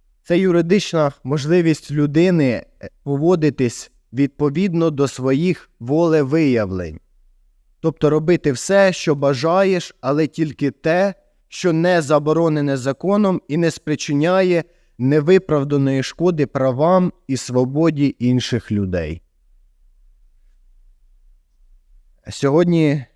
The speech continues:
е, нам, українцям, як нікому відомо,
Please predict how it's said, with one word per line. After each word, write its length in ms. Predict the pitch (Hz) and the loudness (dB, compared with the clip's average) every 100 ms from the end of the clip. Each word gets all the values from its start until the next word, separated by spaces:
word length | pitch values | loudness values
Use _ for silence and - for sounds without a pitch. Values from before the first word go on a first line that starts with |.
| - | -16
е, 540 | - 107 107 110 110 - - | -8 -4 -4 -4 -6 -10 -6
нам, 240 | 135 165 | -2 0
українцям, 800 | 165 156 160 170 165 151 135 127 - _ _ _ _ _ _ _ _ _ _ _ _ _ _ - _ _ _ _ _ _ | 0 0 0 0 0 0 0 -2 -8 _ _ _ _ _ _ _ _ _ _ _ _ _ _ -20 _ _ _ _ _ _
як 300 | 110 143 - | 2 2 2
нікому 600 | 151 - 175 175 151 131 - _ - | 0 2 2 4 2 0 -4 _ -10
відомо, 760 | 117 143 143 185 185 151 127 | -2 0 2 2 2 0 -2